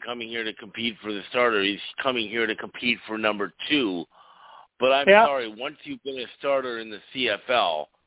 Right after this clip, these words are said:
Speaker 1: it's always there. You wanna be a starter again. So to say he has no, um, uh,
Speaker 2: Aspirations.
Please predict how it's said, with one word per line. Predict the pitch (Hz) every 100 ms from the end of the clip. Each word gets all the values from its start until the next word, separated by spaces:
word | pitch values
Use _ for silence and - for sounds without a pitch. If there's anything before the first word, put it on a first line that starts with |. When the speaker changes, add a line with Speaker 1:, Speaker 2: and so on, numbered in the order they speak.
| _ _ _ _ _
Speaker 1:
it's | 151 160 131
always | 160 139 131 104
there. | 127
You | 120 117 135
wanna | 131 123
be | 104 110
a | 98
starter | - 123 107 90
again. | 82 78 101 78 58 _ -
So | 127 117 101 _ - _
to | 139 127
say | 185 196
he | 165 165
has | 147 131 117
no, | 120 135 151 151 151 151 -
um, | 120 117 110 110 107 107 90 _ _ _ _ _ _ _ _ _
uh, | 104 104 101 98 95
Speaker 2:
Aspirations. | 85 -